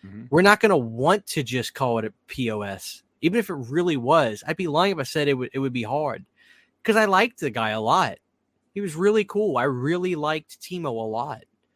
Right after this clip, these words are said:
Speaker 2: So, again, I still enjoyed it. I'm gonna buy it when it comes out.
Speaker 1: Me too.
Speaker 2: Guarantee you. I'll get the
Speaker 1: Yeah.
Speaker 2: Blu-ray for it.
Speaker 1: And
Speaker 2: But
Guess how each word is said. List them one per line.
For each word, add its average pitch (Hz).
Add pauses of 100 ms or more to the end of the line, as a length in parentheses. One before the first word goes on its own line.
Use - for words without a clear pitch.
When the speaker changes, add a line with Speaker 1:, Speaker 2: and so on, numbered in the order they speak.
(320)
Speaker 2:
So, 127
again, 143
I 139
still 247
enjoyed 185
it. 208
I'm 127
gonna 147
buy 127
it 185
when 127
it 127
comes 139
out. - (220)
Speaker 1:
Me 107
too. 135
Speaker 2:
Guarantee 151
you. 139 (100)
I'll 135
get 156
the -
Speaker 1:
Yeah. 147
Speaker 2:
Blu-ray 170
for 107
it. 101 (880)
Speaker 1:
And 156
Speaker 2:
But 131